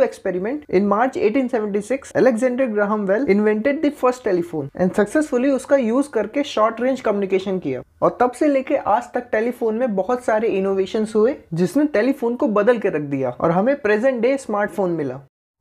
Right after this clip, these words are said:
टेलीफोन को आगे समझने से पहले थोड़ा साउंड को समझ लेते हैं। साउंड क्या है?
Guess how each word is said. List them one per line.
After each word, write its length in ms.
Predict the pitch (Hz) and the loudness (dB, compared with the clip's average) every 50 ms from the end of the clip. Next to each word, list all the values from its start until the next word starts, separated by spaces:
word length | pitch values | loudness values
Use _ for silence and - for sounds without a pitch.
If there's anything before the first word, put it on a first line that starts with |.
| _ _ _ _ _ | _ _ _ _ _
टेलीफोन 380 | - 175 220 277 - 302 311 311 | 2 2 2 2 2 0 0 2
को 80 | 285 277 | 0 0
आगे 220 | 220 226 226 247 | 0 0 -2 -2
समझने 420 | 269 - - 208 202 190 196 226 226 | -2 -2 -4 -4 -4 -4 -4 -6 -6
से 100 | 220 - | -6 -4
पहले 260 | - 190 180 202 240 240 - | -2 0 0 0 -2 -2 -2
थोड़ा 140 | 214 220 247 | -2 -2 -4
साउंड 360 | 240 - 202 185 196 202 202 | -4 -2 -2 0 0 0 0
को 100 | 196 190 | -2 -4
समझ 300 | 185 180 156 147 139 139 | -4 -4 -6 -6 -6 -6
लेते 240 | 139 127 - - 127 | -6 -6 -6 -8 -10
हैं। 140 | 139 135 127 | -10 -12 -2
साउंड 320 | - 196 208 277 294 247 | 0 0 2 2 0 2
क्या 140 | - 208 208 | 2 2 2
है? 220 | 208 165 - - | 2 0 -4 -8